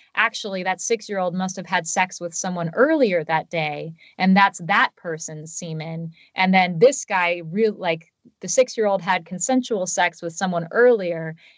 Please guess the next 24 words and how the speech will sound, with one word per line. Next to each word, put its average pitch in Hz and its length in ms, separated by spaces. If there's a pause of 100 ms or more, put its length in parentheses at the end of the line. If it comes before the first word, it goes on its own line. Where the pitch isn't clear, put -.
and 180 260
then 180 480
later 208 580
she 180 200
got 170 200
raped 175 280
by 165 120
this 165 200
other 196 240
guy, 156 240
and 156 220
that's 214 360
why 170 220
we 165 100
didn't 170 300
find 160 240
his 220 340
semen, 165 320
we 165 80
found 160 240
this - 180
other 175 240
guy's - 300
semen. - 380